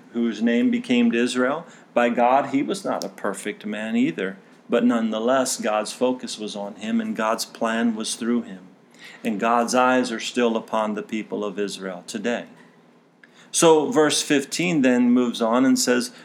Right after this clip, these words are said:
"When Joseph's brothers saw that their father was dead, they said, 'Perhaps Joseph will hate us and may actually repay us for all the evil that we did to him.'" So the brothers get a little worried here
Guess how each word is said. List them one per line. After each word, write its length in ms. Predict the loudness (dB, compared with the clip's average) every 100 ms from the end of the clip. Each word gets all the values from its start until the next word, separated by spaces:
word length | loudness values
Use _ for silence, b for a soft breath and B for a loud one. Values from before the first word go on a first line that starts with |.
| 0
"When 220 | 4 6
Joseph's 560 | 6 4 2 0 0
brothers 580 | -4 2 4 4 2 0
saw 520 | 2 4 6 6 2 B B 2
that 200 | 2 4
their 160 | 2
father 460 | 4 4 6 6 2
was 300 | 2 0 0
dead, 340 | 2 4 4
they 160 | 2 2
said, 380 | 2 2 2 0 B B
'Perhaps 460 | -2 2 2 2 0
Joseph 520 | 0 0 2 -2 -2
will 180 | 0 0
hate 360 | 0 -2 -4 -6
us 460 | -14 -10 -8 -10 B B B
and 100 | 0
may 180 | 2 4
actually 480 | 4 2 0 -6 -4
repay 520 | -2 -2 0 0 0
us 320 | -4 -6 -8 -12 B B _
for 160 | 0
all 160 | 4 4
the 100 | 4
evil 360 | 2 2 -2 -4
that 180 | -4
we 140 | 0 0
did 260 | 0 0 -2
to 140 | -6
him.'" 380 | -6 -8 -8 -14 -20 _ _ _ _ _ _ _ -6
So 160 | 0
the 100 | 2
brothers 380 | 4 4 6 2
get 160 | 2 2
a 40 |
little 280 | 4 4 4
worried 460 | 4 4 4 2 -2
here 400 | -6 -4 -6